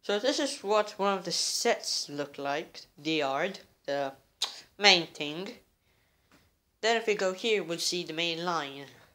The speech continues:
of where Jock and, uh, Rines, one and, uh, where's Rines? Two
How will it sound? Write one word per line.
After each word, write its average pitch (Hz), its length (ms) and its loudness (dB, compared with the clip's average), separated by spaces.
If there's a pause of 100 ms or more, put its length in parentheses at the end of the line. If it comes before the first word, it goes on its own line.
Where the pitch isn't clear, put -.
(680)
of 151 200 -4
where 151 200 0
Jock 165 540 0
and, 156 400 -4
uh, 147 220 -2 (160)
Rines, 143 920 -4 (680)
one 151 460 -2 (140)
and, 135 440 -10
uh, 135 160 -4 (300)
where's 151 220 -10
Rines? 127 460 -12 (1040)
Two 151 460 -2